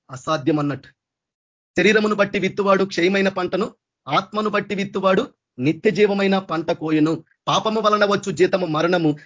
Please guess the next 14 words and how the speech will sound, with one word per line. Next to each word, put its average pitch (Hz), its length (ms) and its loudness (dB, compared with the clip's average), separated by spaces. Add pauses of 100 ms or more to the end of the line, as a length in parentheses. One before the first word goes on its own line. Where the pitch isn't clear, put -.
అయితే 208 280 2
మన 185 160 -2
ప్రభు 170 300 -2
అయిన 214 160 4
యేసుక్రీస్తు 208 640 0
ప్రభు 190 260 0
కృపావరము, 185 580 0
పరిశుద్ధత 170 500 -2
కలిగి 180 260 0
ఉండట 170 180 -2
వచ్చే 170 280 0
ఫలము 180 460 -2 (260)
నిత్య 147 300 0
జీవం. 156 240 2